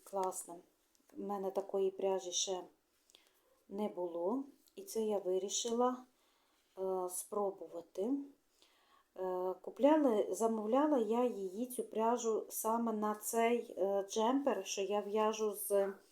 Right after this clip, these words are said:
Юлією Шаламбою, м, з її спільником. Але поки я, е, наважувалася, е, купляти, не купляти, купляти, не купляти, я розпочала джемпер, е, з поліаміда в'язати і закрила.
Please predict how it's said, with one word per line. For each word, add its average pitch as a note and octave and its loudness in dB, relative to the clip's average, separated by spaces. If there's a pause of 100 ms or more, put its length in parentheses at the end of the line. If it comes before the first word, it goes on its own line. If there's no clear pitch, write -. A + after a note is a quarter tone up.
(540)
Юлією G#3+ 4
Шаламбою, G3+ 0 (320)
м, F#3 -8 (840)
з F#3 -10
її G3 -2
спільником. A3+ 2 (800)
Але A#3+ 6
поки B3+ 6
я, G#3+ 6
е, F#3 2
наважувалася, G#3+ 4 (920)
е, F#3 -2
купляти, G#3 4
не F#3 -4
купляти, C#4 4
купляти, G3+ 0
не F#3+ -2
купляти, B3+ 4
я G#3+ 2
розпочала G#3 2
джемпер, G#3 0
е, F#3+ 2
з - -2
поліаміда F#3 -2
в'язати E3 -2
і - -4
закрила. F3 -4